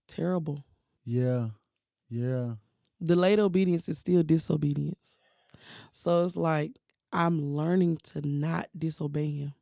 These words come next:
Speaker 2: Yes.
Speaker 1: and do things in his timing. I've pushed back my life from doing other things for other people
Speaker 2: Mm-hmm.
Speaker 1: 'cause I love them, and I wouldn't do what I was called to do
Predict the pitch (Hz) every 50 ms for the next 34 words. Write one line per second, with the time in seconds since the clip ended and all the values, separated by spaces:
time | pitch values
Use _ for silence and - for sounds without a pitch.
0 | _ _ _ _ _ _ _ _ _ _ _ _ _ _ _ _ _ _ _ _
1 | _ _ _ _ _ _ _ _ _ - 170 170 156 170 180 175 - 170 160 156
2 | 160 - - - 160 139 - - 175 170 - - - - 170 160 160 156 151 147
3 | 156 - _ _ _ _ _ _ _ _ _ _ - - _ _ _ - - 180
4 | 190 - - 202 180 170 - 185 165 - - - 170 156 156 151 151 151 156 156
5 | 156 151 147 - - - - _ _ _ _ _ _ _ _ _ - - 175 165
6 | 160 156 151 147 147 143 - _ _ _ _ _ _ _ _ _ _ _ - 160
7 | 156 170 175 170 156 - 160 160 156 156 - - 156 160 156 - - - - 165
8 | 156 147 - - 165 160 147 - 165 147 143 - _ _ _ _ _ _ - 123
9 | 113 104 117 117 117 117 113 - _ _ _ _ _ _ _ _ _ _ _ _
10 | _ _ _ _ _ _ _ - - 175 156 147 147 147 151 165 170 156 151 147
11 | 143 143 151 156 - _ _ _ _ _ _ _ _ _ _ - 147 151 156 160
12 | 160 165 160 151 151 160 156 151 147 147 139 - - _ - 185 - 170 170 151
13 | 151 - - 208 190 - - - - 190 185 185 185